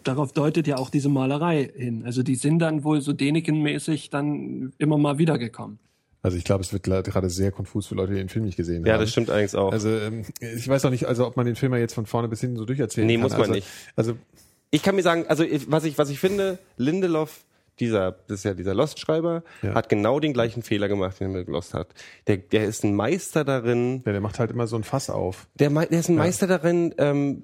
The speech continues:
Speaker 3: Sachen,
Speaker 2: Und
Speaker 3: ganz viel Luft in eine Sache reinzublasen,
Speaker 2: Genau.
Speaker 3: die dir dann das Gefühl gibt, oh, da kann man drüber diskutieren, das ist, das ist total spannend und es sind ganz viele Mysterien.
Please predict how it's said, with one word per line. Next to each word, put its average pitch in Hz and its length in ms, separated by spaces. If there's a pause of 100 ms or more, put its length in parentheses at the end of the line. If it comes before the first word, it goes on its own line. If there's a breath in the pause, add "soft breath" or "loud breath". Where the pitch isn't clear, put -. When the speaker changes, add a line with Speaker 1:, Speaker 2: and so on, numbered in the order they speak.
(100)
Speaker 3:
Sachen, 135 720
Speaker 2:
Und - 320
Speaker 3:
ganz 165 280
viel 214 200
Luft 185 360
in 160 80
eine 135 80
Sache 117 200 (120)
reinzublasen, 107 640
Speaker 2:
Genau. 92 180
Speaker 3:
die 139 100
dir 143 100
dann 135 80
das 127 160
Gefühl 160 340
gibt, 170 180
oh, 117 480
da 117 100
kann 117 100
man 123 100
drüber 120 220
diskutieren, 123 380
das 117 120
ist, 117 240
das - 260
ist 110 120
total 113 260
spannend 139 480
und 110 140
es 107 100
sind 110 140
ganz 117 160
viele 127 160
Mysterien. 131 720